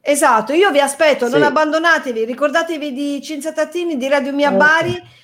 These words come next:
Speaker 1: Buona Pasqua per domenica prossima, buona Domenica delle
Speaker 3: Grazie.
Speaker 1: Palme per questa. Io ho, voglio ricordare e specificare che siamo andati e siamo ancora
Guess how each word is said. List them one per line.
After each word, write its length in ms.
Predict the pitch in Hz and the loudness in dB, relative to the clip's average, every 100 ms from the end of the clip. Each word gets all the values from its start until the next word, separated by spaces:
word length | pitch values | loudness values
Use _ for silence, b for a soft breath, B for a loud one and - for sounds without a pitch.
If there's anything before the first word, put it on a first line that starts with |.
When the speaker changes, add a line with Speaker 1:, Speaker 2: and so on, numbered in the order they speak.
| B B 285 _ | B B -20 _
Speaker 1:
Buona 480 | 214 240 403 381 349 | -4 2 2 2 0
Pasqua 400 | 349 349 330 262 | 0 0 -2 -4
per 140 | 254 | -4
domenica 420 | 247 247 240 240 | -4 -4 -6 -8
prossima, 520 | 240 302 311 320 320 | -6 -6 -6 -8 -6
buona 260 | 285 247 269 | -6 -6 -4
Domenica 340 | 247 240 233 | -6 -6 -6
delle 180 | 226 226 | -6 -6
Speaker 3:
Grazie. 100 | 226 | -4
Speaker 1:
Palme 200 | 233 233 | -4 -6
per 180 | 220 214 | -8 -2
questa. 320 | 277 330 339 | 0 2 2
Io 180 | 302 349 | 0 0
ho, 460 | 269 262 262 262 240 | 0 2 4 2 2
voglio 240 | 285 294 | 0 2
ricordare 460 | 285 277 269 302 285 | -2 -2 0 0 -2
e 20 | |
specificare 640 | - 254 262 294 349 415 | -6 -10 -10 -4 -2 -2
che 120 | 403 262 | -4 -6
siamo 680 | - 262 220 208 214 - | -2 0 0 -2 -8 -12
andati 680 | - 226 226 254 180 180 190 | -12 -8 -2 0 0 -4 -12
e 140 | - 196 | -10 -6
siamo 320 | - 254 233 | -2 -2 -2
ancora 520 | 226 254 208 190 180 | -4 -2 -2 -2 -8